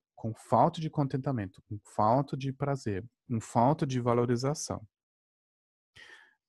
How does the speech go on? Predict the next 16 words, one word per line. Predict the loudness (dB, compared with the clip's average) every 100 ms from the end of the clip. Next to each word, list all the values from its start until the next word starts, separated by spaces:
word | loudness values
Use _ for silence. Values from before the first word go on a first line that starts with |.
| _
Bem, | 2 6 6 6 -2 _ _ _ _ _ _ _
o | 4 4
que, | 4 4 6 4 0 _ _ _ _ _ _ _ _ -6
hum, | 0 0 0
ah, | 0 0 0
nós | 0 2 2
podemos | 0 0 0 0 -4
fazer? | -4 -4 0 0
Nós | 0 -2
podemos | -2 -2 0 0 -2
também | -4 -2 0 2 0 -4 _ _ _ _
usar | 2 4 4 2
outras | 6 6 6 4 4
forças | 6 8 10 6 0 -2
de | -2 0
entrar | 0 2 2 2